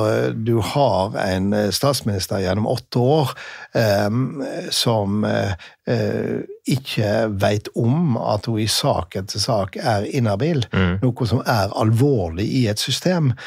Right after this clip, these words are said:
Speaker 2: Mm.
Speaker 1: og som har en mann som har, eh, skjult dette for henne, og der hun med respekt å melde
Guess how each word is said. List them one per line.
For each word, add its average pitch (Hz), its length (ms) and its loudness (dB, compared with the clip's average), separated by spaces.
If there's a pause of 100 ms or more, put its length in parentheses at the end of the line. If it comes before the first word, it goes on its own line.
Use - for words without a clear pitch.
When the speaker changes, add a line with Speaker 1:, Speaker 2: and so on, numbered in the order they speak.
(120)
Speaker 2:
Mm. 92 200 -2
Speaker 1:
og 120 160 2
som 131 180 2
har 107 460 2
en 110 480 0
mann 117 260 2
som 107 300 -2
har, 104 460 0
eh, 104 140 -2
skjult 127 340 0
dette 101 240 -4
for 98 200 -2
henne, 113 340 0 (400)
og 123 120 2
der 127 200 2
hun 110 260 0
med 117 160 2
respekt 127 400 -2
å 104 40 0
melde 113 360 0